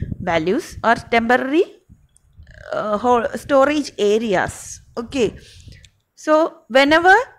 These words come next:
some values are passed from the main function to ma-, main function to the function, then we need some place to hold that value. So that are known as formal arguments.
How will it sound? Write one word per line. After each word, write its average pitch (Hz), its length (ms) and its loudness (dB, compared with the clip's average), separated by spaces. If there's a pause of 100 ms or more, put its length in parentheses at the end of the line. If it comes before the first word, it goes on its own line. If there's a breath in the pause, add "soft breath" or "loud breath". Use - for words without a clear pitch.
(240)
some 277 320 2
values 240 460 4
are 254 120 2
passed 214 540 2
from 214 460 -6 (260)
the 233 320 2
main 233 320 -4
function 262 760 -4
to 208 260 -4
ma-, 214 320 -6
main 247 240 -2
function 294 440 -4
to 233 140 -2
the 254 200 2 (400 loud breath)
function, 208 760 -2 (640)
then 294 240 2
we 302 160 2
need 311 400 -2
some 269 300 -2
place 226 400 -2
to 269 140 -6
hold 202 320 -4
that 185 220 -4
value. 151 380 -6 (540)
So 233 240 0
that 220 260 4
are 302 120 4
known 190 240 -2
as 233 240 -2
formal 202 520 -2 (360)
arguments. 156 920 -10